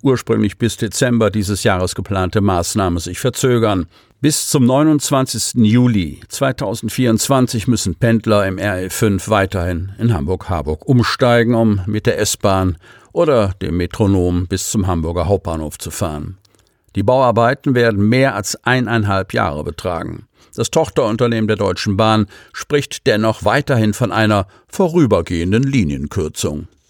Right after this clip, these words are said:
Grund für die Ausweitung bis fast zum Ende der Sommerferien zweitausendvierundzwanzig seien Bauarbeiten an den Eisenbahnbrücken über der Wasserstraße Müggenburger Durchfahrt, also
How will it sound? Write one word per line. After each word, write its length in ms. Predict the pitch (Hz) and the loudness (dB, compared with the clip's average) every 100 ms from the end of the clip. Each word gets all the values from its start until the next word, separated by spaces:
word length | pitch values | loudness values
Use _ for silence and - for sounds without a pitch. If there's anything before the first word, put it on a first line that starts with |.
| _ _ - 95 | _ _ -10 0
Grund 300 | 107 160 - | 2 2 0
für 120 | 107 | -2
die 120 | 87 | -2
Ausweitung 760 | 80 95 - 110 107 135 135 135 | -4 -6 -2 0 0 0 0 0
bis 220 | 107 - | -4 -6
fast 400 | - 147 - - | -4 -4 -4 -2
zum 160 | 135 | -2
Ende 300 | 117 127 120 | -2 -6 -6
der 120 | 113 113 | -6 -2
Sommerferien 680 | 127 123 117 - 117 110 104 | 0 0 0 -2 0 0 -4
zweitausendvierundzwanzig 1500 | - 107 104 95 95 98 110 92 87 - 117 110 - 101 - - - | -2 -2 -2 -4 -4 -4 -2 -2 -2 0 0 2 -2 -4 -6 -20 -8
seien 280 | 170 165 | -2 0
Bauarbeiten 800 | 113 107 - 98 90 82 80 - | 2 2 2 2 2 -2 -4 -8
an 100 | 76 | -6
den 140 | 90 - | -6 -4
Eisenbahnbrücken 1000 | - 98 95 104 90 90 92 87 - 80 - - _ | 0 2 2 0 0 -2 -2 -4 -2 -4 -6 -20 _
über 180 | 110 104 | -2 2
der 160 | 95 90 | 2 2
Wasserstraße 840 | 113 - 87 - 98 87 92 120 | 0 0 -2 -2 -2 -2 0 2
Müggenburger 600 | 113 117 101 90 92 95 | 4 4 2 0 0 0
Durchfahrt, 840 | 85 110 113 - 117 127 127 - - | 2 2 2 0 2 2 -2 -12 -16
also 380 | 98 90 87 | -10 -4 -4